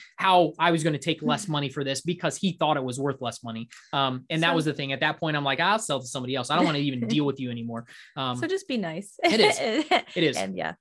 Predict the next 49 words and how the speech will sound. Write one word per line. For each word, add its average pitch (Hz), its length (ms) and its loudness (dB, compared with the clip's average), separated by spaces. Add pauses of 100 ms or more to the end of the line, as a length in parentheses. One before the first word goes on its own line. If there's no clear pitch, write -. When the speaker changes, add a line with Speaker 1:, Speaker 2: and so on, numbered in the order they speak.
(100)
Speaker 2:
And 208 240 2
if 247 200 -2
you 240 120 0
are 196 160 4
gonna 277 160 -2
sell 285 180 -4
something 311 240 -6
at 294 100 -6
your 359 100 -4
house 185 300 0 (220)
by 208 140 4
yourself, 285 460 2 (380)
bring 226 140 0
a 349 40 -4
friend 262 240 0
over 247 400 -4
just 220 320 -4
for 294 260 0
Speaker 1:
Yeah. 226 80 -4
Speaker 2:
safety's 226 320 -4
sake. 190 260 -2
So, 180 420 -2 (280)
um, 170 280 0
Speaker 1:
If 147 60 -4
that's 165 180 2
Speaker 2:
if, - 20 -6
Speaker 1:
your 160 140 4
only 185 160 6
Speaker 2:
if 156 40 6
that's 233 180 6
Speaker 1:
option, 302 100 2
Speaker 2:
your - 60 6
Speaker 1:
if 285 40 6
Speaker 2:
only 330 140 2
Speaker 1:
it's 254 100 6
a 240 40 6
big 190 120 4
Speaker 2:
option, 160 160 4
Speaker 1:
item 160 140 0
and 151 80 -4
you 139 60 -8
have 160 160 -4
to 170 60 -6
do 165 140 2
it, 180 220 -2
Speaker 2:
yeah. 190 100 0
Speaker 1:
make 220 100 2
sure 220 160 -4
you're 165 260 4